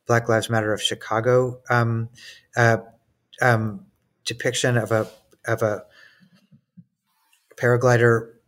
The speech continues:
with a Palestinian flag, you know, the paragliders who went in and killed the people at the rave. And so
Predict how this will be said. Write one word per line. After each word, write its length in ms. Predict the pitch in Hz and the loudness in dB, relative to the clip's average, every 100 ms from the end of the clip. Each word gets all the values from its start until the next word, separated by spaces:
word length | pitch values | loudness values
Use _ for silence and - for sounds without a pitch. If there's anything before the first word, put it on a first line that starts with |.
| _ | _
with 180 | 120 110 | -2 0
a 140 | 107 - _ - | -2 -6 _ -4
Palestinian 540 | 120 110 - 117 104 | -2 0 -2 -4 -4
flag, 340 | - 113 127 | -4 0 2
you 60 | 117 | 0
know, 60 | 110 | -2
the 60 | |
paragliders 480 | 110 117 117 110 110 | 2 2 4 2 0
who 140 | 107 - | -4 -6
went 160 | - 113 | -4 -2
in 140 | 110 | -2
and 260 | 104 104 - | -4 -10 -8
killed 200 | - 113 | -4 -4
the 60 | 117 | -4
people 260 | 113 113 | -6 -4
at 80 | 110 | -4
the 80 | 113 | -2
rave. 240 | 117 120 | 0 -2
And 100 | 113 | -2
so 160 | - | -2